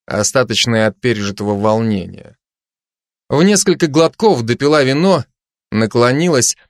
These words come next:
и поставила пустой бокал на пол рядом с ограждением. «Макс», повернулась она ко мне. Чёрные глаза поблескивают, губы влажные. Похоже, бокал уже не первый.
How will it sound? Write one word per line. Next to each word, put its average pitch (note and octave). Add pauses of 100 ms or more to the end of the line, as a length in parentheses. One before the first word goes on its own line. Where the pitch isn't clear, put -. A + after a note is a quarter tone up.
(120)
и A2
поставила C3+
пустой C#3+
бокал B2+
на C3
пол G#2+
рядом A2
с -
ограждением. G2+ (840)
«Макс», C3+ (520)
повернулась G#2
она G#2
ко G#2
мне. G2 (1700)
Чёрные A#2+
глаза A#2
поблескивают, G2+ (560)
губы G2+
влажные. G2+ (520)
Похоже, C3+
бокал B2+
уже B2+
не C3+
первый. A2+